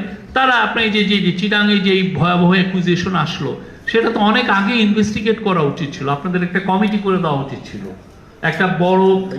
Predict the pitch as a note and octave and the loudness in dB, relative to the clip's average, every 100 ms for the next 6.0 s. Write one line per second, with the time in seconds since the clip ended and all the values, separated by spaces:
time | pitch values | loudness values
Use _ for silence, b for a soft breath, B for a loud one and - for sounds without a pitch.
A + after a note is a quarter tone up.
0 | - D3 F3+ F#3 F3+ F#3+ G#3 F#3 - E3 | -4 -2 -2 -4 -2 0 2 2 2 0
1 | D#3 D#3 F3 F#3+ F#3 F#3 F3 F3 F3+ F3+ | 0 0 0 -2 0 0 0 0 -2 -4
2 | - - - D3 D3+ F3 E3 - - F#3+ | -10 -12 -4 -2 0 0 0 0 -2 0
3 | F3+ F3+ E3+ F3 E3 E3 F#3+ D3+ D#3 - | 0 0 0 2 2 0 -2 -2 -2 -2
4 | G3 - - D#3+ F3 D3 E3+ E3+ - F3+ | -2 -2 -2 -2 -2 0 0 0 -2 -2
5 | E3+ F3+ D#3+ - E3 - E3+ F3 F#3+ F#3 | 0 0 0 -2 -4 0 0 2 0 0